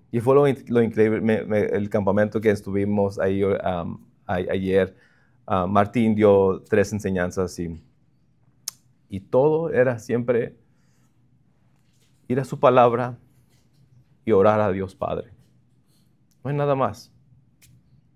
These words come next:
Eso es regresar a estar enamorados con Cristo, es querer aprender más de Él. Porque eso es exactamente lo que,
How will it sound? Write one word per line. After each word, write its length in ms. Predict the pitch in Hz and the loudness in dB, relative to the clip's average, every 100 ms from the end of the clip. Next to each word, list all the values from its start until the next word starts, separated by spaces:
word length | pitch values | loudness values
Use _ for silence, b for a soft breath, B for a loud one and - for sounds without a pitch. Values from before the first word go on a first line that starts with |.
| _ _ _ | _ _ _
Eso 400 | 131 151 160 139 | -4 -2 2 4
es 340 | 151 127 - 110 | 6 4 -2 -12
regresar 720 | 107 107 107 - 113 107 104 | -8 -4 -4 2 4 4 0
a 140 | 95 87 | -8 -12
estar 320 | - 120 - | -2 -2 0
enamorados 720 | 113 101 92 101 98 107 - | -2 -2 -2 -2 0 -2 -8
con 160 | 95 95 | -10 -10
Cristo, 400 | 87 98 - - | -10 -14 -12 -14
es 100 | - | -4
querer 300 | 117 131 180 | 0 2 0
aprender 480 | 180 151 131 127 | -2 -4 -2 -4
más 340 | 135 113 139 - | -2 -4 -6 -6
de 220 | 104 123 | -4 -2
Él. 200 | 107 - _ _ _ _ _ _ _ _ _ _ _ _ | -4 -6 _ _ _ _ _ _ _ _ _ _ _ _
Porque 160 | 123 | -2
eso 160 | 170 185 | -2 0
es 80 | 165 | -4
exactamente 720 | 143 - 170 170 156 160 165 | -2 0 2 2 2 0 0
lo 240 | 147 131 | 0 0
que, 420 | - 123 113 113 | 2 4 6 4